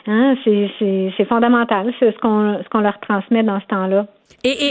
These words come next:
Speaker 2: est-ce qu'il y a
Speaker 1: Hmm.
Speaker 2: des, des événements dans une famille ou dans un, dans la vie d'un enfant,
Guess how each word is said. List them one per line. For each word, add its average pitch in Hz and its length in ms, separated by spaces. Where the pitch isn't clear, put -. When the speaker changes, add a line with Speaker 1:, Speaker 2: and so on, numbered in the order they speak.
Speaker 2:
est-ce 285 160
qu'il 523 220
y - 20
a 220 40
Speaker 1:
Hmm. - 40
Speaker 2:
des, 214 500
des 196 280
événements 233 420
dans 262 160
une 180 180
famille 190 520
ou 214 100
dans 196 340
un, 190 140
dans 185 200
la 190 120
vie 220 220
d'un 208 280
enfant, 175 200